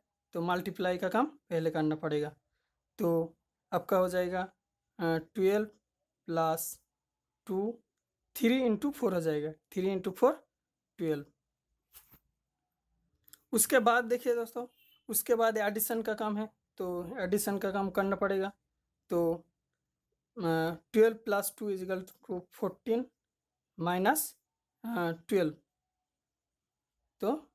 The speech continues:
बा-, ला-, लास्ट में जो सब्ट्रैक्ट है वो, अ, कम कर लीजिए, अब हो जाएगा टू। तो ये आपका टू आपका आंसर हो जाएगा। इसी तरह चलिए नेक्स्ट क्वेश्चन, अ, नेक्स्ट क्वेश्चन को सॉल्व कर लेते हैं,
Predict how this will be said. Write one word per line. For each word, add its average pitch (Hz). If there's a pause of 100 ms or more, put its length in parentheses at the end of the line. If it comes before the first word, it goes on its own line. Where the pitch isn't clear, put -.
(280)
बा-, 175
ला-, 180
लास्ट 190
में 214
जो 196
सब्ट्रैक्ट 196
है 254 (220)
वो, 175 (160)
अ, 175
कम 185
कर 190
लीजिए, 196 (380)
अब 170
हो 175
जाएगा 196 (220)
टू। 151 (460)
तो 247 (180)
ये 175
आपका 269 (320)
टू 190
आपका 185 (380)
आंसर 170
हो 151
जाएगा। 147 (1600)
इसी 254
तरह 277
चलिए 269
नेक्स्ट 240
क्वेश्चन, 285 (340)
अ, 208
नेक्स्ट 220
क्वेश्चन 233
को 220
सॉल्व 220
कर 220
लेते 214
हैं, 214